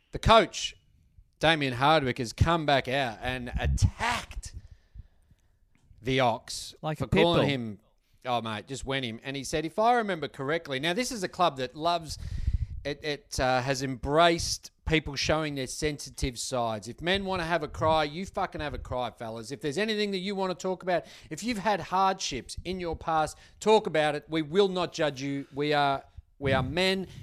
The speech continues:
Speaker 1: and we are allowed to show our feelings.
Speaker 2: Yeah, for sure. If you wanna win two
Speaker 1: Except
Speaker 2: premierships in forty
Speaker 1: Yeah.
Speaker 2: years, go for it, you know?
Speaker 1: Yeah, except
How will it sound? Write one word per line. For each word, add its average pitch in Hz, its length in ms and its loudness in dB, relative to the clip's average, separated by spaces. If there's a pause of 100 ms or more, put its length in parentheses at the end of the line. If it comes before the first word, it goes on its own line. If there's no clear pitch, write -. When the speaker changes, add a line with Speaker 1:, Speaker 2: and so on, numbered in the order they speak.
(100)
Speaker 1:
and 127 140 -8
we 139 100 -2
are 131 80 0
allowed 160 420 2
to 151 80 -6
show 156 360 2
our 135 120 0
feelings. 135 680 -4
Speaker 2:
Yeah, 143 160 -8
for - 100 -14
sure. 120 300 -4
If - 120 -12
you 196 100 -8
wanna 180 100 -8
win 139 180 -8
two - 140 0
Speaker 1:
Except 180 280 0
Speaker 2:
premierships 165 540 4
in 139 120 -10
forty 131 280 -6
Speaker 1:
Yeah. 127 140 0
Speaker 2:
years, 127 240 -4
go 117 180 -4
for - 160 -10
it, - 80 -18 (140)
you 120 60 -16
know? 156 160 -14 (180)
Speaker 1:
Yeah, 208 180 0 (380)
except - 880 -2